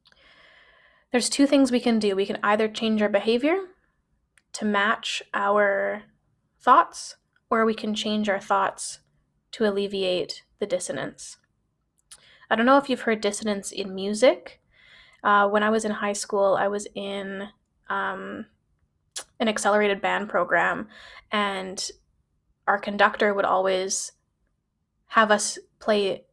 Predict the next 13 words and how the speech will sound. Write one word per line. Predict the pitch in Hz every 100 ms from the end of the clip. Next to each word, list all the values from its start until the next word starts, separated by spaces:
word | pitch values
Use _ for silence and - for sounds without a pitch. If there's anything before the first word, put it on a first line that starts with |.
| _ _ _ -
uh, | 208 202 190 - - _ _ - _ _ _ -
dissonance | 247 233 233 208 196 - -
notes, | 285 220 196 233 - - - - _ - - - -
where | 214 208 202 202 202 - _ _ _
typically | - 254 254 247 214 214 202
if | 214 226
you |
are | 202
playing, | 202 - 202 202 202 196 - _ _ _ _ _ _ _ _ - - - _ -
um, | 208 196 185 180 - _ _ _ _ _ _ _ -
a | 220
certain | 240 214 208
note, | 196 233 -